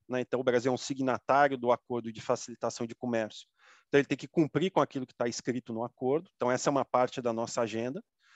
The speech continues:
É, aqui, só pra vocês terem uma ideia, os dois principais programas do governo nessa área são o Portal Único de Comércio Exterior, o Siscomex,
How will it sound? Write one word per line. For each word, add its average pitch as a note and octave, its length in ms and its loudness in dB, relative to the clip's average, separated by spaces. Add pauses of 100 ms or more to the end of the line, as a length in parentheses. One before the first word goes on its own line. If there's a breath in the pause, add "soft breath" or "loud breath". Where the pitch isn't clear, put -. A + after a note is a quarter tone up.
(380 soft breath)
É, A2+ 320 0
aqui, D3+ 420 2
só D3+ 180 4
pra D3+ 200 4
vocês C#3 320 -2
terem C3+ 180 0
uma C3 160 2
ideia, A#2+ 260 2
os G#2+ 140 -4
dois D3 440 4
principais C3+ 580 0
programas B2+ 500 0
do A#2+ 100 -6
governo A#2 540 0
nessa A#2 320 -4
área G#2+ 320 -4 (420)
são B2 240 -2
o B2+ 60 -2
Portal C3 400 2
Único C3+ 260 0
de B2 100 -6
Comércio B2 360 -4
Exterior, A#2 400 -2
o G2 40 -6
Siscomex, - 840 -8